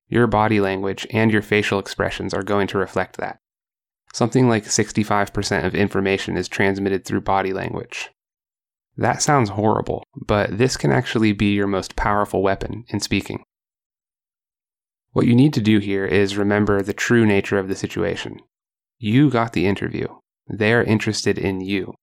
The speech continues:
They want you. You are the main act, the headliner of the show. They got out of bed this morning and got dressed to come see you, and not because they were required to. They had a stack of applicants and chose you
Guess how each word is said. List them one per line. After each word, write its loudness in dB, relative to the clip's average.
They 2
want 0
you. -4
You 4
are 0
the -2
main 2
act, -6
the 0
headliner -2
of -2
the -2
show. -2
They 4
got 2
out 2
of -2
bed 0
this -4
morning 0
and -2
got -2
dressed -2
to -4
come 0
see 0
you, -2
and -2
not 0
because 0
they 2
were 0
required -2
to. -6
They 2
had 2
a -2
stack -2
of -4
applicants -4
and -2
chose 0
you -2